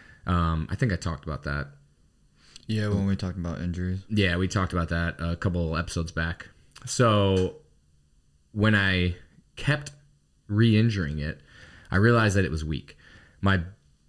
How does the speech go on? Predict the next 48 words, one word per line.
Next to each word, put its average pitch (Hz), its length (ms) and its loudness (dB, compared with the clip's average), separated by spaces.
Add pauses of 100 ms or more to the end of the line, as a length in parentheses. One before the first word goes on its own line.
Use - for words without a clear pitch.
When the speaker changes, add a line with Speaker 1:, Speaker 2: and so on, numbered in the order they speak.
(120)
Speaker 1:
my 85 460 0 (100)
back 104 240 -2
squat, 90 300 -2
I 87 60 0
believe, 85 680 -2 (560)
was, 76 720 -10 (320)
like, - 240 -12 (520)
I - 40 -20
think 85 180 0
I'd 80 120 -2
done, 80 140 -4
like, 69 160 -6
three 82 160 -6
sixty-five 80 540 -6
or 80 60 -4
three 78 220 -4
eighty-five, 80 500 -4
and 87 100 -4
it 80 40 -2
was 69 120 -6
higher 92 220 -2
than 85 120 -4
my 65 100 -8
deadlift, 62 580 -12 (1120)
which - 460 0 (540)
I 80 160 0
didn't 95 200 2
care. 82 180 0
I 87 60 2
never 87 180 0
deadlifted. 85 580 -2
Speaker 2:
Right. 92 340 -4
Speaker 1:
<laughs> - 0 -
So, 110 420 4 (460)
and 110 300 4
I 113 120 2
didn't 120 200 4
know 104 80 6
how 165 300 2
to 113 100 4
deadlift. 85 420 -2
And 107 100 4
when 107 80 4
I 104 60 4
say 123 360 4
that 104 200 4
is, 92 180 2
like, 87 320 2